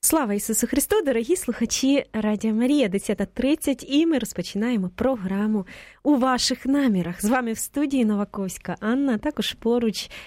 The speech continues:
зі мною моя постійна співведуча,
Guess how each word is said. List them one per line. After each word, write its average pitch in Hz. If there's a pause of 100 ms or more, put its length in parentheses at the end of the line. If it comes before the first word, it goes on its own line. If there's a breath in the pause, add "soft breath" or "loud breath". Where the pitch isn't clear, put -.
(120)
зі 202
мною 233
моя 208
постійна 220
співведуча, 214